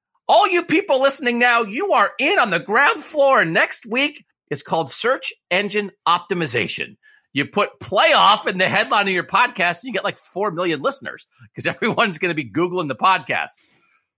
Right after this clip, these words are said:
That's not the only reason we did this show, just for search engine. We actually wanna provide content. But Shahan, like, if you're listening right now, you've got all the buildup, but we're a week away from the real deal. And I think the rankings next week are gonna tell us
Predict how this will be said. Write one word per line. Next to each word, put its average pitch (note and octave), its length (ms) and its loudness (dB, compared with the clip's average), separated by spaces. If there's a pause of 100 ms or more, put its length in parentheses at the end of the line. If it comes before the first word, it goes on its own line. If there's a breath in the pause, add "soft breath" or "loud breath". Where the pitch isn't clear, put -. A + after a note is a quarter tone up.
(180)
That's C4 160 -2
not B3 140 -2
the F3+ 120 -2
only E3+ 160 -2
reason G#2+ 240 -6
we F#2 80 -12
did F2 180 -10
this E2+ 160 -12
show, C#2+ 260 -10
just G2+ 220 -14
for F#2+ 100 -14
search F2+ 360 -10
engine. C#2 300 -16
We G#2 120 -6
actually A#2+ 240 -6
wanna F#2 160 -8
provide E2 360 -10
content. D#2+ 480 -8 (280 soft breath)
But F#3 140 0
Shahan, G#3+ 380 0
like, C3+ 300 -4 (320)
if - 120 -6
you're D4+ 120 0
listening G#3 360 -2
right F#3 220 0
now, D3 380 0 (240 loud breath)
you've F#3 240 -2
got G3+ 200 2
all G3+ 160 4
the E3+ 80 -4
buildup, B2+ 540 0
but E3 200 -4
we're F#3+ 160 0
a F#3 100 2
week G3+ 280 0
away D3+ 440 0
from D#3 240 -4
the C3 80 -4
real C#3+ 320 -4
deal. G#2 480 -6 (240 soft breath)
And C3+ 100 -2
I A3+ 140 0
think B3 220 -10
the C3+ 80 -8
rankings C3+ 460 -4
next A2+ 320 -8
week C3+ 300 -4
are B2 120 -6
gonna A#2 220 -6
tell C3+ 260 -6
us A#2 120 -6